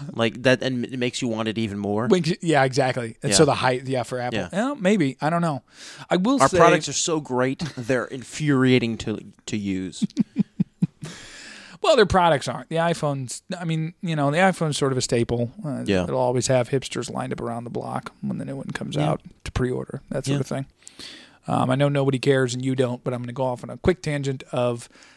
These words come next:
Speaker 2: there's a, there's a Nexus phone that has been leaked. Uh,
Speaker 1: Mm-hmm.
Speaker 2: there's images, and I'm, I'm, I'm so on board, Matt.
Speaker 1: Yeah.
Speaker 2: It looks, it's just, it, because the only re-, I have the Nexus five,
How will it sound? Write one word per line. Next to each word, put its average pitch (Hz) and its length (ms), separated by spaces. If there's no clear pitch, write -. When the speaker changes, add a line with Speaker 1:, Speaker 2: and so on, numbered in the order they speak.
Speaker 2:
there's 131 260
a, 117 380
there's 117 220
a 117 100
Nexus - 460
phone 127 500
that 131 120
has 127 80
been 117 180
leaked. 131 420
Uh, - 60
Speaker 1:
Mm-hmm. 104 200
Speaker 2:
there's 113 180
images, 117 460
and 110 100
I'm, 110 280
I'm, 117 580
I'm 123 380
so 151 580
on 135 240
board, 113 300
Matt. 113 320
Speaker 1:
Yeah. 98 360
Speaker 2:
It 160 320
looks, 139 540
it's 143 280
just, - 540
it, 139 160
because 170 360
the 160 160
only 226 160
re-, 190 140
I 170 100
have 185 100
the 170 60
Nexus 156 280
five, 117 340